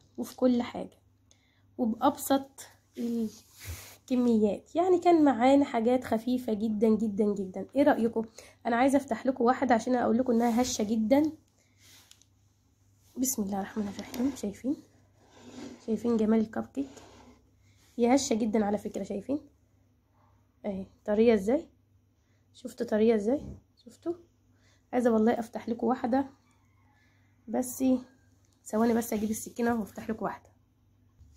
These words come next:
زي ما انتم شايفين اهو انا جبت صحن، هفتح لكم بقى واحده عشان اوريكم طراوتها من جوه. بسم الله الرحمن الرحيم. شايفين؟ شايفين؟ بسم الله،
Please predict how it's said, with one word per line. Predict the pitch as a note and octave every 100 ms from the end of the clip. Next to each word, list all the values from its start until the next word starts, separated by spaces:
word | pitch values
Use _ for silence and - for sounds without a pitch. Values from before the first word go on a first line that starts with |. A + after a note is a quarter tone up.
| _ _ _ - _ - - - - _ _ -
زي | A#3+
ما | A#3
انتم | A#3 A#3
شايفين | - G#3+ A3 A3+
اهو | A3 D4+ - - - -
انا | A#3+ G#3+
جبت | A3+ A3+ -
صحن، | B3+ D4 - -
هفتح | A3 - -
لكم | A#3 A#3
بقى | A3+ A#3
واحده | C4 B3+ E4+ - - - - -
عشان | - B3
اوريكم | G#3+ G#3 B3+ - A#3
طراوتها | A3 A3 B3 - A3
من | G3+
جوه. | G#3+ B3+ E4+ - -
بسم | - A3
الله | G#3 G#3
الرحمن | G3+ - A3 G#3
الرحيم. | G3 - C#4 D#4 _ _ _ _ _
شايفين؟ | - A3 - C#4 - _ _ _ - - _ _ _ _ _ C4 - _ _ _ -
شايفين؟ | G#3+ C#4 D4
بسم | A3+ - G#3+ G#3
الله، | F#3+